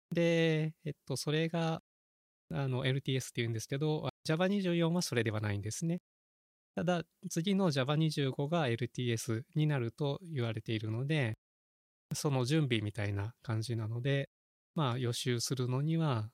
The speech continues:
あの、すごく大事なバージョンになっている。で、あと、Javaの新機能というのはジェイイーピーという単位で開発されてるんですけど、今回二十四個のジェイピーが入ってます。で、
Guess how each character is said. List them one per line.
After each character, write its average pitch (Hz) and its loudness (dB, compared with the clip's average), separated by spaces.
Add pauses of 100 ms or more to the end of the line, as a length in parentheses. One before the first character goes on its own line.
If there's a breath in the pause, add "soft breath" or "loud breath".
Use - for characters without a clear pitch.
(140)
あ 117 -2
の、 107 -4 (120)
す - -2
ご 113 0
く 131 -6
大 110 0
事 131 -6
な 139 0
バ 107 0
ー - -2
ジ - -6
ョ 113 -4
ン 117 0
に 135 0
な 113 -2
っ - -8
て - -12
い - -8
る。 - -12 (720)
で、 185 0
あ 190 2
と、 131 2 (120)
Java 147 2
の 180 4
新 185 2
機 190 0
能 131 4
と - 0
い 113 2
う - 2
の 107 0
は 110 -4
ジ 131 0
ェ 135 2
イ 139 0
イ - 0
ー - -20
ピ 143 0
ー 123 -2
と - -4
い 110 2
う 101 -4
単 104 -2
位 101 0
で 104 -2 (720)
開 120 4
発 110 0
さ 123 0
れ 113 0
て 127 0
る 117 2
ん 117 -2
で 117 -4
す - -8
け 156 -4
ど、 151 0 (320)
今 143 2
回 113 -2
二 147 2
十 127 2
四 113 2
個 - -6 (560)
の 120 0 (140)
ジ 139 -2
ェ 113 2
イ 107 -2
ピ 117 0
ー - 2
が 107 0
入 110 -4
っ - -6
て - -12
ま 156 -6
す。 - -14 (140)
で、 139 0